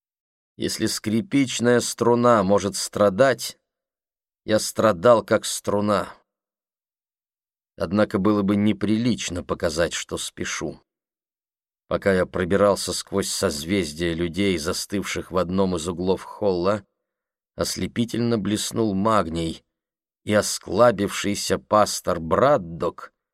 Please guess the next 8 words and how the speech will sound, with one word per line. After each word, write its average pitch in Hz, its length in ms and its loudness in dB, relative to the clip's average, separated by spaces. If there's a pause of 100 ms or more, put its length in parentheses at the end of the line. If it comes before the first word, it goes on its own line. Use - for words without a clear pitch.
(340)
две 104 300 2
дамы-патронессы 101 1300 2
с - 120 -8
приколотыми 92 720 -2
на 90 120 -2
груди 92 400 -2
неизбежными 90 1040 -2
орхидеями — 139 1000 -4